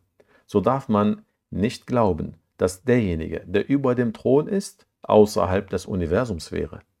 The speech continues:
Innerhalb und auch außerhalb von etwas sein sind Bezeichnungen, die auf die Geschöpfe zutreffen. Man darf Allah nicht mit etwas beschreiben, was zu der Beschreibung der Geschöpfe gehört.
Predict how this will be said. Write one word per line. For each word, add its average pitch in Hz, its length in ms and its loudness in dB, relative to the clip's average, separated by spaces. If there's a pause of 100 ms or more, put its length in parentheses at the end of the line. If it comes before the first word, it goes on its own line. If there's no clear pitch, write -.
(420)
Innerhalb 82 640 2
und - 180 -10
auch 82 220 -2
außerhalb 87 600 0
von - 200 -6
etwas 95 360 -2
sein 123 400 0 (360)
sind 107 280 0
Bezeichnungen, 101 920 -2 (280)
die 95 160 0
auf 90 140 0
die 92 120 -4
Geschöpfe 101 520 -4
zutreffen. 87 640 -6 (760)
Man 104 200 4
darf 147 280 0
Allah 98 380 2
nicht 85 380 -6
mit 98 160 -6
etwas 92 320 -2
beschreiben, 85 680 -2
was 87 300 -4
zu 98 100 -6
der 87 120 0
Beschreibung 90 600 -4
der 85 100 -4
Geschöpfe - 460 -6
gehört. 85 400 -10